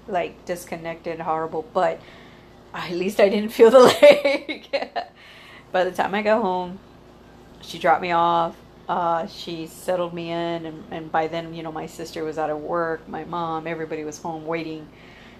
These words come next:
They put me in the bed, and I said, "Okay, I'm going to sleep now." <laughs>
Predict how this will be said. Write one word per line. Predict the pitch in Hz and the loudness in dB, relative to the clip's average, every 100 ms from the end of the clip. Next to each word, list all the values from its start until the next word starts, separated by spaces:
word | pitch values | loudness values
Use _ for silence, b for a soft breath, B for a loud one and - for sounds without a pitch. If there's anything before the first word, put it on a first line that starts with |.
| B | B
They | 170 170 165 | -2 -2 -2
put | 160 - 180 | -6 -4 -4
me | 175 | -2
in | 170 | -4
the | |
bed, | 185 165 | -4 -4
and | 165 165 | -4 -8
I | |
said, | 202 180 | -2 2
"Okay, | 185 - 208 185 202 - - B B B B - - - - | 4 6 6 6 2 -8 -20 B B B B -20 -20 -16 0
I'm | 220 302 | 4 4
going | 294 269 247 | 6 6 6
to | 214 | -2
sleep | - 269 294 | -4 -6 -2
now." | 214 196 214 - | 4 6 4 0
<laughs> | - | -8